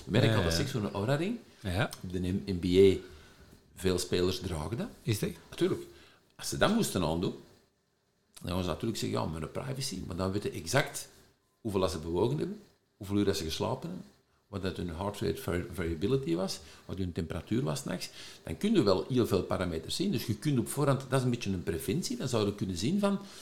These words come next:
Speaker 1: is er een speler op een gegeven moment in het rood ontgaan?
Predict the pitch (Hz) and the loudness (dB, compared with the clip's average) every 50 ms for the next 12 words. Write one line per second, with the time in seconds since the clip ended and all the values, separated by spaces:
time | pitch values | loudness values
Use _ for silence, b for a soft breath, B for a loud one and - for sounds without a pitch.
0 | B B B B - - - 196 190 - 113 - - - 98 104 - 165 185 190 | B B B B -6 0 2 2 2 2 0 -2 2 2 4 4 4 4 2 0
1 | - - - 90 90 95 - 135 143 123 110 143 196 214 - B B B B B | 0 -2 0 2 2 2 2 2 0 0 2 0 0 -2 -4 B B B B B
2 | B B - 95 - - 92 95 107 - - 160 - - - 196 208 233 233 | B B -2 -2 0 2 4 4 4 2 2 -4 -4 -4 -4 -4 -4 -4 -6